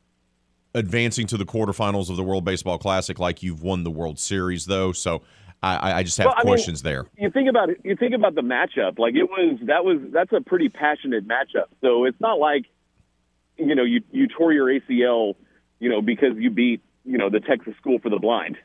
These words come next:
Speaker 2: You know, that's, it's not, it's, it's, it's, it's not like that. I mean, it was, it was a pretty big <laughs> game, and, like, people were going nuts, and, uh,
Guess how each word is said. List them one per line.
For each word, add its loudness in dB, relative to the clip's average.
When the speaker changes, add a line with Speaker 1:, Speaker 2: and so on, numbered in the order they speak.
Speaker 2:
You 2
know, 2
that's, 0
it's -2
not, 0
it's, -6
it's, 2
it's, 0
it's -8
not 4
like -2
that. 0
I -2
mean, 2
it 2
was, 2
it 2
was 0
a -12
pretty 0
big 0
<laughs> -4
game, 0
and, 2
like, -2
people 0
were 2
going 0
nuts, 2
and, -6
uh, 0